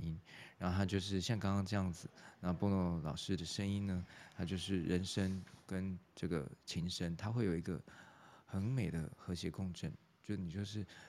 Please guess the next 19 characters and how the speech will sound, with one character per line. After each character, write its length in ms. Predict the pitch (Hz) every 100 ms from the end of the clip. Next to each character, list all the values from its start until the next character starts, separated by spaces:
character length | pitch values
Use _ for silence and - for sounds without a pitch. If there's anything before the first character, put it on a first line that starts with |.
| -
变 140 | - 107
成 180 | 90 98
一 60 |
种 160 | 95 -
诗 260 | - 113
歌 160 | 113 117
的 80 | 104
形 240 | - 85
式， 240 | 82 95 - - - - - -
哦， 120 | - -
或 80 | 107
是， 240 | 95 101 82 - - - -
呃， 280 | - 78 76 - - - -
这 140 | 98
个 360 | 90 82 73 67 - -
自 160 | 135
带 120 | 123 113
背 160 | 117
景， 220 | - -